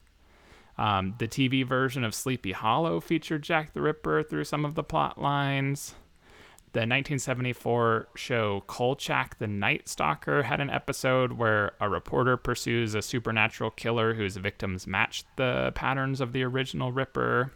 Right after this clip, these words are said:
Um, Jack the Ripper's featured in Voyagers and The Outer Limits. The time traveling comes back in Goodnight, Sweetheart, Legends of Tomorrow, Wynonna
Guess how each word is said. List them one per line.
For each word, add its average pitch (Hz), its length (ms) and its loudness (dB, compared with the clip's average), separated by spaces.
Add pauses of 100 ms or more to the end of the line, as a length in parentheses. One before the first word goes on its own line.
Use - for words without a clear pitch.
(1040)
Um, 98 380 0 (120)
Jack - 260 2
the 123 60 -4
Ripper's 120 360 -4
featured 131 340 -4
in 123 140 -2
Voyagers 120 880 0
and 120 380 0
The 113 160 -2
Outer 117 260 2
Limits. 175 680 -2
The 117 80 -4
time 170 280 2
traveling 107 460 0
comes 104 240 -6
back 98 380 -2
in 110 100 -2
Goodnight, 139 460 -2
Sweetheart, 120 580 0
Legends 123 320 -2
of 131 160 -4
Tomorrow, 120 580 0
Wynonna 113 520 0